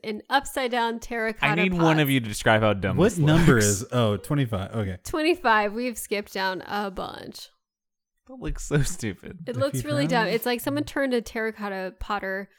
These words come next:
Speaker 1: like, upside down and then just stuck a lamp in it.
Speaker 2: Like, I can't imagine someone did this on purpose. Like,
Speaker 1: Maybe
Speaker 2: clearly there was an accident somewhere. They're like, "Oh, this looks good."
Speaker 1: John, you should take a screenshot <laughs> shot of this and put it
Speaker 2: So
Speaker 1: with the
Speaker 2: bad.
Speaker 1: episode notes.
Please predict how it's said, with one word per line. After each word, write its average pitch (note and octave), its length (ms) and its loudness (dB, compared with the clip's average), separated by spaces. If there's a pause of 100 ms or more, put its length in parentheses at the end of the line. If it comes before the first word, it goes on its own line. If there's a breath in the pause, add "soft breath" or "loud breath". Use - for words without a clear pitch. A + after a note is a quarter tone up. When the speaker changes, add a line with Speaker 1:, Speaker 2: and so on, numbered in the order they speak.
(160)
Speaker 1:
like, G#3+ 380 -8
upside G#3+ 460 -2
down G#3 380 -2
and A3+ 200 -4
then G3+ 80 -4
just G3+ 320 -10
stuck G#3+ 400 -2
a G3+ 60 -6
lamp G3 340 -8
in - 140 -12
it. - 80 -10
Speaker 2:
Like, D#3 120 -4
I D3+ 40 -8
can't F#3 220 -2
imagine C3 340 0
someone G#2+ 240 0
did F#2+ 120 -2
this F2+ 140 -4
on - 140 -4
purpose. - 400 -4
Like, E3+ 140 2
Speaker 1:
Maybe D#4 120 0
Speaker 2:
clearly E3+ 460 8
there C#3 100 8
was B2 140 4
an A#2 40 2
accident G#2+ 460 0
somewhere. A2 240 2
They're A#2 80 2
like, F#3 220 -2
"Oh, F#4 120 -4
this D#4+ 120 -6
looks B3+ 160 -4
good." B3 320 -2
Speaker 1:
John, D#4 320 0
you E4+ 120 -2
should F4 220 -6
take D4+ 160 -4
a B3+ 40 -6
screenshot G3+ 600 -8
<laughs> - 0 -
shot A3 280 -4
of G3+ 140 -8
this - 200 -10
and G#3 140 -12
put A#3+ 160 0
it A#3 100 2
Speaker 2:
So A2 160 2
Speaker 1:
with A2 100 0
the - 40 2
Speaker 2:
bad. - 340 0
Speaker 1:
episode - 640 -6
notes. - 420 -20